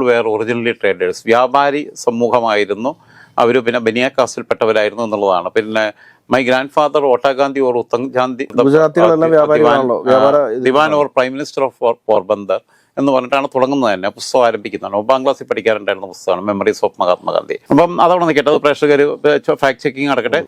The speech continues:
Speaker 1: അപ്പം പിന്നെ ഇന്ദിരാഗാന്ധിയുടെ കാലഘട്ടത്തിൽ അടിയന്തരാവസ്ഥ വരുന്നു. അന്ന് കാണിച്ചിട്ടുള്ള വൃത്തികേടുകൾക്ക് കയ്യും കണക്കുമില്ല. ഇന്ത്യൻ ജനാധിപത്യത്തിന്റെ ഏറ്റവും കറുത്ത നാളുകൾ എന്ന് പറയുന്ന അടിയന്തരാവസ്ഥ കാലഘട്ടമാണ്. ഇന്ദിരാഗാന്ധിയുടെ ഭരണത്തിന് ശേഷം മഹാവൃക്ഷം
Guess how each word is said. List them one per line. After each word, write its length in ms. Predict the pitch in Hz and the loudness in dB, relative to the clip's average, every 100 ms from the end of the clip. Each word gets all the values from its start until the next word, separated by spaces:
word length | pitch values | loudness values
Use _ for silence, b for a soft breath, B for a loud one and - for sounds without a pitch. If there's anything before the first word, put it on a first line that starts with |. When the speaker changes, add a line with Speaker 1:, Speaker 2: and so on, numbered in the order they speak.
| - | -2
Speaker 1:
അപ്പം 320 | 123 175 185 | 0 0 -2
പിന്നെ 380 | 180 156 151 135 127 120 110 113 | -2 0 0 0 0 0 -4 -8
ഇന്ദിരാഗാന്ധിയുടെ 1500 | 123 113 135 156 151 151 143 139 156 156 - _ _ - 139 143 | -6 0 2 2 0 -2 -4 -2 0 0 -6 _ _ -8 -4 0
കാലഘട്ടത്തിൽ 540 | 143 139 139 131 170 | 2 2 -2 -2 0
അടിയന്തരാവസ്ഥ 540 | 131 135 131 123 - | 0 2 2 2 0
വരുന്നു. 400 | 120 101 92 104 - | 0 0 -2 -6 -2
അന്ന് 280 | 107 120 151 | 0 0 0
കാണിച്ചിട്ടുള്ള 680 | 147 139 131 143 135 147 | 0 -4 -6 -8 -4 0
വൃത്തികേടുകൾക്ക് 720 | 151 135 123 147 143 151 151 143 | 0 -2 0 2 4 2 2 0
കയ്യും 260 | 131 127 | 0 0
കണക്കുമില്ല. 580 | 117 92 98 82 87 - - | -2 -2 -4 -2 -2 -2 -4
ഇന്ത്യൻ 180 | 117 127 | -4 0
ജനാധിപത്യത്തിന്റെ 720 | 127 127 131 - 120 127 123 | 0 -2 -4 -6 -8 -2 0
ഏറ്റവും 240 | 117 135 131 | 0 -2 -2
കറുത്ത 220 | 120 - | -2 0
നാളുകൾ 580 | 131 123 123 123 127 135 | 2 2 0 0 -2 -2
എന്ന് 140 | 120 | 0
പറയുന്ന 360 | 120 117 117 123 | 2 2 0 0
അടിയന്തരാവസ്ഥ 560 | 113 110 110 107 - - | 2 2 2 2 0 -2
കാലഘട്ടമാണ്. 580 | 101 95 87 85 80 85 - | 0 0 -2 -2 -2 -4 -8
ഇന്ദിരാഗാന്ധിയുടെ 480 | 101 113 120 127 143 | -2 0 0 0 0
ഭരണത്തിന് 380 | 135 135 131 147 | 0 -2 0 0
ശേഷം 340 | 135 - 139 | 0 -2 -2
മഹാവൃക്ഷം 600 | 127 123 131 127 - 139 | 2 2 0 -2 -4 -4